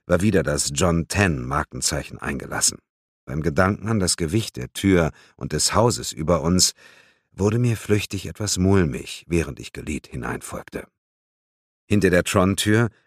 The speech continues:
bogen wir nach rechts in einen grellen, erleuchteten, blendend weißen Korridor ab,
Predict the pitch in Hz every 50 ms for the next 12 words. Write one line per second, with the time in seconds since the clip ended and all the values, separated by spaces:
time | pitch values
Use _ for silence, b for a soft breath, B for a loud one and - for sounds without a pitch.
0 | _ _ - 98 101 98 104 95 98 87 87 82 - - 87 101 107 - - -
1 | - - - 92 92 92 67 76 87 87 85 85 85 73 - 78 80 87 87 87
2 | 104 110 117 98 - 85 85 80 82 90 90 - - 92 - - 87 87 85 73
3 | 67 80 87 92 95 104 - - 110 92 - - 82 85 82 - 85 80 - 95
4 | 98 78 71 - 64 65 67 - 71 - - _